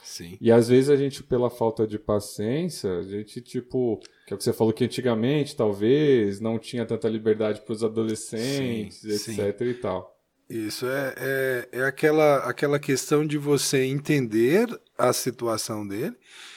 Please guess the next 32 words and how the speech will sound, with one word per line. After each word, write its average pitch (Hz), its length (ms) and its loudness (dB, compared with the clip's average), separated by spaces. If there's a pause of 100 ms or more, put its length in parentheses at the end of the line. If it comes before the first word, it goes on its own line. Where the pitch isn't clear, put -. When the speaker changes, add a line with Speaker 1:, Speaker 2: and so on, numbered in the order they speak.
(160)
Speaker 1:
e, 185 480 2
e, 190 140 4
e, 226 280 2
e 202 40 8
a 208 80 8
gente 240 340 4
faz 190 540 4
isso 240 500 4
naturalmente 202 960 8
com 240 120 0
outras 226 480 4
idades. 170 840 8
Speaker 2:
Aham. 101 320 -6 (460)
Speaker 1:
Talvez, 196 1000 10 (220)
talvez 156 380 6
a - 80 8
personalização 165 1120 2
pro - 140 -2
adolescente 117 640 -2
é - 20 4
porque 190 300 -2
ele 208 180 0
é 208 60 4
muito, 226 760 -2 (380)
a, 143 260 2
a - 20 6
idade 185 320 6
dele 202 180 6
é 214 60 2
muito 214 260 -2
pouca. - 380 0 (340)
Speaker 2:
Sim. 107 260 0